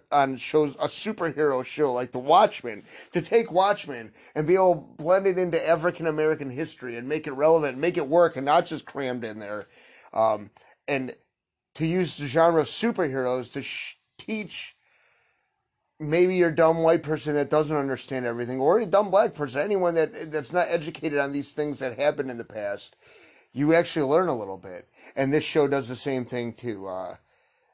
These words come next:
and I think it's really interesting, even in the scope of a horror, uh, science fiction type show, to do it. And I just love the fact that it is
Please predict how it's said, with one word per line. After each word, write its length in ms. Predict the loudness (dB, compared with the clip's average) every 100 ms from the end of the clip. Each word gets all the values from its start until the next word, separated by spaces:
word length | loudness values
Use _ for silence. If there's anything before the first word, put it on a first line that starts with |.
| _ _ _ _ _ _ _ _ _ _ _ _
and 120 | 0
I 80 | 0
think 240 | 0 -2
it's 260 | -2 -4 -8 _
really 520 | -10 0 2 2 0
interesting, 800 | -2 -6 -12 -8 -8 -8 -12 -14 _ _ _ _ _ _ _ _ _ _ _ _ _ _ _ _ _
even 240 | -4 0 2
in 140 | 2
the 100 | 0
scope 360 | -2 0 0 0
of 100 | -2
a 100 | -2
horror, 720 | 0 0 2 0 -4 -6 -10 _
uh, 300 | -6 -4 -4
science 460 | -8 -2 0 0 -4
fiction 380 | -6 -6 -6 -10
type 260 | -6 -6
show, 440 | -6 -8 -6 -6 -8 _ -20 _
to 80 | -4
do 220 | -2 -2
it. 80 | -4
And 100 | -6
I 80 |
just 240 | -6 -6 2
love 180 | 2 2
the 60 |
fact 320 | -4 -2 -2
that 160 | -4 -6
it 100 | -4
is 340 | -4 -2 -4